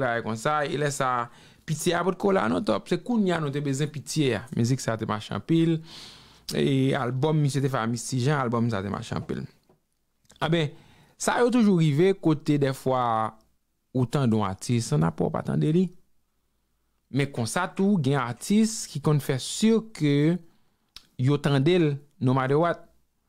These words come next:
oke. Men sa pral depann de tanperaman an, paseke pwomotè oubyen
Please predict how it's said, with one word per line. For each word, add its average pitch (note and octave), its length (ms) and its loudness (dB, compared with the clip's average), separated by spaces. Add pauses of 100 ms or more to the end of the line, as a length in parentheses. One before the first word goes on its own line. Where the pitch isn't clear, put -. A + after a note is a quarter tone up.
(380)
oke. F3+ 400 0
Men C3 200 2
sa D#3 100 0
pral D#3+ 140 0
depann D#3 240 2
de C3+ 100 0
tanperaman C#3 640 0
an, D3+ 80 0
paseke C#3 480 -2 (580)
pwomotè F#3 720 2
oubyen D3+ 300 -2